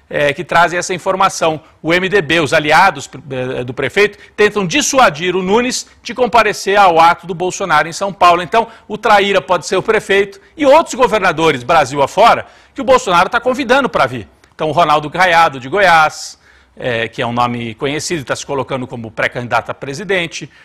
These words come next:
O, o governador do Rio, acho difícil que venha no ato em São Paulo e também tá por baixo, né? Agora tá, tá sob investigação. Mas os governadores do Centro-Oeste, Mato Grosso, Mato Grosso do Sul, Rondônia, esse cinturão do agronegócio, né? Santa Catarina,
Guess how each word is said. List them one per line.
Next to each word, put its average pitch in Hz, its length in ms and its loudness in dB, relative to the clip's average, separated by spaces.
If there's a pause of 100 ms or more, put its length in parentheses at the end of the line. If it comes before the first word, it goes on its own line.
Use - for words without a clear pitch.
(200)
O, 165 380 -2
o 180 40 -4
governador 180 420 2
do 190 100 0
Rio, 226 280 0
acho 170 160 -4
difícil 151 340 -10
que 147 60 -10
venha 135 200 -6
no 127 140 -4
ato 131 200 -2
em 120 40 -16
São 117 160 -12
Paulo 170 240 2
e 160 40 -8
também 151 200 -6
tá 160 140 -4
por 170 160 -8
baixo, 117 360 -2
né? 123 80 -8
Agora 113 300 -6
tá, 123 100 -8 (180)
tá 131 100 -12
sob 127 200 -12
investigação. 135 600 -6 (280)
Mas 175 160 0
os 170 60 -6
governadores 175 560 2
do 151 100 -12
Centro-Oeste, 180 840 0 (340)
Mato 139 260 -4
Grosso, 151 340 -2
Mato 135 200 -6
Grosso 139 320 -10
do 175 100 -10
Sul, 156 420 -6 (280)
Rondônia, 151 680 0
esse 147 240 -4
cinturão 170 540 0
do 160 100 0
agronegócio, 156 840 0
né? 160 100 -2
Santa 214 260 0
Catarina, 202 720 0